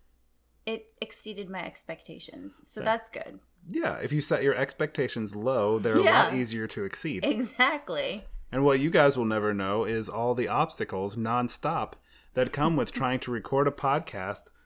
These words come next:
Speaker 2: when you have a cat, three dogs, and two kids constantly making noise, no matter where they are in the house.
Speaker 1: It's amazing how much noise is in this house.
Speaker 2: Thank you, editing.
Speaker 1: <laughs> Yeah.
Speaker 2: That makes us a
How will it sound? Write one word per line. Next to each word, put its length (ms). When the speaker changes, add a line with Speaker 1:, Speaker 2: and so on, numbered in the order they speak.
Speaker 2:
when 160
you 140
have 560
a 80
cat, 580
three 180
dogs, 440
and 120
two 140
kids 560
constantly 640
making 380
noise, 360
no 100
matter 220
where 160
they 100
are 120
in 60
the 80
house. 420
Speaker 1:
It's 280
amazing 800
how 120
much 240
noise 260
is 120
in 140
this 220
house. 540
Speaker 2:
Thank 440
you, 320
editing. 400
Speaker 1:
<laughs> 200
Yeah. 600
Speaker 2:
That 180
makes 240
us 220
a 260